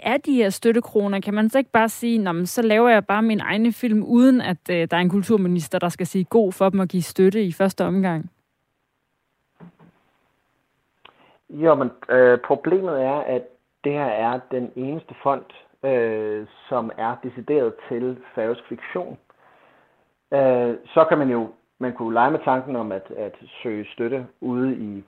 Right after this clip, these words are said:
Speaker 2: i landet videre, men når det handler om decideret især, øh, udvikling og støtte til at skrive manuskripter, så er det her den eneste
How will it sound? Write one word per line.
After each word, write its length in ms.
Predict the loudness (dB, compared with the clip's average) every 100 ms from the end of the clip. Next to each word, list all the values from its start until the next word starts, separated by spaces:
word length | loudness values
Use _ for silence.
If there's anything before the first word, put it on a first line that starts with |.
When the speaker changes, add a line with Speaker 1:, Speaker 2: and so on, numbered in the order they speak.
| _ -14
Speaker 2:
i 80 |
landet 360 | -4 -2 -2 -6 -12
videre, 240 | -4 -2 0
men 120 | 0
når 120 | 0
det 140 | -2 -4 -8
handler 300 | -6 -2 -2
om 100 | -4
decideret 460 | -8 -4 -2 -2
især, 260 | -6 -4 -6 -6
øh, 240 | -8 -6 -6 -2
udvikling 580 | -2 -2 -6 -8 -14 -8
og 420 | -4 -4 -6 -8
støtte 420 | -14 -6 -4 -4 -6
til 220 | -4 -4 -6 _ _ _ -20 _ _ -12
at 120 | -12 -10
skrive 200 | -6 -4
manuskripter, 520 | -4 -2 -2 -2 -6 -2
så 60 |
er 220 | 0 2 0
det 120 | -4 -6
her 200 | -6 -4
den 160 | -6 -6
eneste 360 | -6 -8 -10